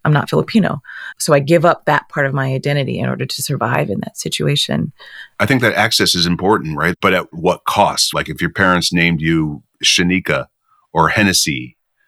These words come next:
Speaker 2: and then you try to go on a job I mean, there's data out there that says y-, if you have these certain names, you're gonna get
Speaker 1: Mm-hmm.
Speaker 2: passed over for Jane
Speaker 1: Mm-hmm.
Speaker 2: or Mary.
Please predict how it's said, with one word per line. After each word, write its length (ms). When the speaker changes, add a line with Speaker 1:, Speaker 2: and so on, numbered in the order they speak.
Speaker 2:
and 240
then 120
you 80
try 180
to 60
go 220
on 140
a 60
job 440
I 80
mean, 140
there's 240
data 400
out 240
there 180
that 140
says 480
y-, 220
if 200
you 240
have 380
these 280
certain 340
names, 600
you're 160
gonna 240
get 180
Speaker 1:
Mm-hmm. 120
Speaker 2:
passed 380
over 540
for 240
Jane 520
Speaker 1:
Mm-hmm. 480
Speaker 2:
or 180
Mary. 720